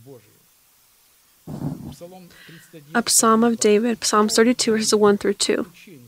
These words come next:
Psalm of David, a contemplation. "Blessed is he whose transgression is forgiven, whose sin is covered.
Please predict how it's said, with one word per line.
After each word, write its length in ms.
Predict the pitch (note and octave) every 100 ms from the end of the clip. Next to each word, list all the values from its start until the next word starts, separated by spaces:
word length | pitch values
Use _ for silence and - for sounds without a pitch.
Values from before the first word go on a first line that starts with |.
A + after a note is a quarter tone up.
| A#2 _ - - -
Psalm 240 | - A3+ A3+
of 160 | A#3+
David, 260 | A3+ A3 A3 -
a 60 |
contemplation. 880 | - A3 A3 A#3 A3+ G#3+ G#3+ - A3+
"Blessed 360 | G#3+ A3+ A#3+ C#4+
is 360 | C#4 C4+ -
he 240 | - C4+ A3
whose 300 | G#3+ A#3 A3+
transgression 800 | - A3+ G#3 - A3 - C4 C4
is 180 | A3 G#3+
forgiven, 720 | - A3+ G#3 G#3 A3+ A3 - - - C3+ D3+
whose 140 | B3
sin 420 | - - C4 G#3+ -
is 200 | G#3+ -
covered. 440 | - A3+ A3 -